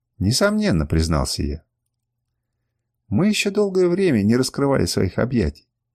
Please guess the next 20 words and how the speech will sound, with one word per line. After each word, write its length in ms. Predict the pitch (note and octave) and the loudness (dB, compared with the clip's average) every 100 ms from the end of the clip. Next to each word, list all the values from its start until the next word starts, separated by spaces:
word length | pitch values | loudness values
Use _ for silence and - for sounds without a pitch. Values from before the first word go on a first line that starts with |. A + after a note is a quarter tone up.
| _ _ _ _ _ _ | _ _ _ _ _ _
И 120 | A2 | 0
неоднократно 720 | A#2+ D3+ D#3+ F3 - G#3 F#3 F#2 | 2 0 0 -2 0 0 -2 -6
в 80 | |
течение 440 | - C#3+ - C#3+ C3 | -4 -4 -2 -2 0
ночи 280 | F3+ C#3 - | -2 -4 -4
каждая 440 | - F#3+ C3+ C3 | 0 0 2 0
из 100 | C3+ | 0
девушек 520 | F3 F3+ G#2+ - _ _ _ _ _ _ _ _ - | 0 0 0 -6 _ _ _ _ _ _ _ _ -10
Горианка 540 | - G#2 C#3+ D3+ - | -2 0 0 -2 -4
Вела 400 | C3 F3+ E3 F2 _ | 0 0 0 -4 _
и 140 | - G2+ | -4 0
маленькая 480 | C#3 E3+ C#3+ B2 | 2 2 0 -2
дикарка 580 | A2 B2+ D#3+ F#3 - - | 0 0 0 -4 -2 -2
мисс 240 | C3 D#3 - | 0 0 0
Элизабет 460 | B2+ C3+ D3+ A#2 | 0 0 0 -2
Кардауэлл, 640 | - C#3 F3+ G3 G#2 F2 _ _ _ _ _ _ _ | 0 -2 0 0 0 -4 _ _ _ _ _ _ _
соревнуясь 640 | - A#2 - F#3 F#3 A#2+ | -4 -2 0 2 2 2
одна 240 | B2+ D#3 C#3 | 0 0 -2
с 40 | |
другой, 480 | B2+ D#3 G3 D3+ A2 | -2 -4 -2 -2 -4